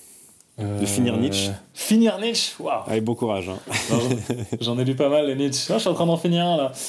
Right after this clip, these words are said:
Speaker 2: Non, euh,
Speaker 1: Non, mais que le, que le, que voilà, que, que les, que les,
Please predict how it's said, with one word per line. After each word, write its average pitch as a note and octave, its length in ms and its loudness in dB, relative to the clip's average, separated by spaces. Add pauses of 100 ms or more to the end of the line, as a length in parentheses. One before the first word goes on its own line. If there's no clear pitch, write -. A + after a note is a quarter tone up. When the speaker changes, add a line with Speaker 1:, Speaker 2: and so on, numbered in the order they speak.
(120)
Speaker 2:
Non, F3+ 400 4
euh, C#3 840 4 (500)
Speaker 1:
Non, C#3 120 -4
mais C3+ 120 0
que G#2 140 -2
le, G2 160 4
que G#2+ 140 -8
le, G2+ 100 4
que - 80 -12
voilà, C#3+ 200 0
que, - 140 -2
que F#2+ 400 0
les, G2+ 320 2
que - 80 -2
les, F2 640 -2